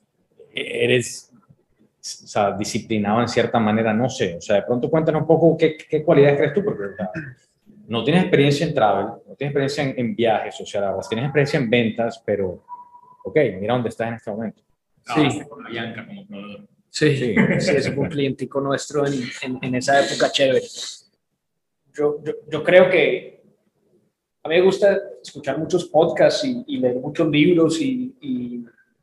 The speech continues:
Speaker 2: muchas veces cuando, cuando, cuando uno le hace una pregunta así a, a, a, a, a gente que, que administra empresas o ha crecido empresas,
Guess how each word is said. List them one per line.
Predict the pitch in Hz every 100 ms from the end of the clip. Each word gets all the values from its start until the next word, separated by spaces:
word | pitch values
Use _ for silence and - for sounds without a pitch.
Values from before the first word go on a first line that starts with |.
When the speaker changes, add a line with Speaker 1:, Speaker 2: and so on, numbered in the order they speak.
| - _ _ _ _
Speaker 2:
muchas | - - 143
veces | 160 156
cuando, | 151 131 -
cuando, | 135 123 123 120 120 _
cuando | 135 127
uno | 131 151
le | 143
hace | 123 151
una | 156 156
pregunta | 123 123 135
así | 147 156 151
a, | 147 143 139
a, | 135
a, | 131 123 127 127 117 113 113 113 _ _ _ _ 139
a, | 123 123
a | 131
gente | 120 120 147
que, | 147 135 120 120
que | 123
administra | 120 117 - 143
empresas | - 131 151 -
o | 120
ha | -
crecido | 131 127 143
empresas, | 131 147 143 151 - -